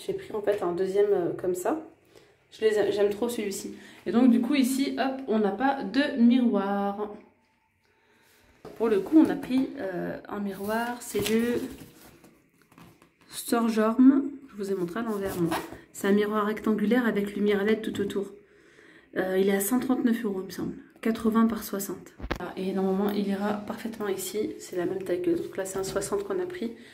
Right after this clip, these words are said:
Celui-ci, je l'ai pris, euh, ce meuble-là, je l'ai pris chez, euh, Brico Dépôt. Donc voilà, bon, bah, je vais m'arrêter là pour cette vidéo. J'espère que ça vous aura plu.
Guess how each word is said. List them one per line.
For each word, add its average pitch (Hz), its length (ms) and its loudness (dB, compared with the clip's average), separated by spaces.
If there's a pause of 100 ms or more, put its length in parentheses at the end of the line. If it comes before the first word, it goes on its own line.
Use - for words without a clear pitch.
(240)
Celui-ci, 196 560 -6
je 220 80 -4
l'ai 202 60 -2
pris, 214 320 -4
euh, 175 580 -4 (600)
ce 220 60 -2
meuble-là, 208 420 4
je 220 80 0
l'ai 208 120 -4
pris 262 360 -8
chez, 247 440 -2
euh, 190 380 2
Brico 254 280 0
Dépôt. 247 340 -2 (2250)
Donc 320 280 6
voilà, 214 260 -2
bon, 247 120 0
bah, 311 80 8
je 277 100 6
vais 220 80 0
m'arrêter 302 380 4
là 214 120 2
pour - 140 -6
cette 196 200 -4
vidéo. 254 720 2
J'espère 214 360 -6
que 185 600 -4
ça 190 180 -10
vous 180 200 -10
aura 165 200 -8
plu. - 340 0